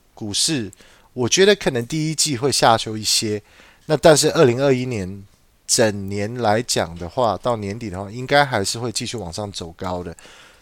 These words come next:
那我是觉得说，就是如果看到下修的那个时候，就是有 correction，如果，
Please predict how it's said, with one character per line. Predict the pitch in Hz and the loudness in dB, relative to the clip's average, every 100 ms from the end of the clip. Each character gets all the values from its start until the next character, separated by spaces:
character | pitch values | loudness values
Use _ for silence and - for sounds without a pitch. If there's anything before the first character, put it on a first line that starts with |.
| _ | _
那 | - 165 156 143 120 90 | 2 6 8 6 4 -2
我 | - 113 107 101 | -10 -6 -4 -2
是 | - 143 | -2 -2
觉 | - 110 | -2 -2
得 | 113 | 0
说， | - 131 120 117 113 - _ _ _ | -2 -2 -4 -6 -8 -14 _ _ _
就 | - 131 | -4 -2
是 | 127 123 110 - _ _ | -2 -4 -8 -12 _ _
如 | - 147 | -8 2
果 | 156 | 2
看 | - 151 | 4 2
到 | 131 120 | 4 4
下 | 110 165 120 | 4 6 6
修 | 104 - 123 117 113 | 6 0 -2 -2 -4
的 | 101 - _ _ - | -6 -8 _ _ -6
那 | 117 | -4
个 | 101 | -4
时 | 92 - 92 | -4 -4 -4
候， | 92 120 95 - - - - _ - | -6 -8 -8 -12 -20 -20 -20 _ -8
就 | 135 | -2
是 | 151 | 0
有 | 123 | 0
correction， | - 117 110 117 - 98 85 - - | -2 -2 0 0 -4 -8 -14 -18 -8
如 | 139 | -2
果， | 139 | 0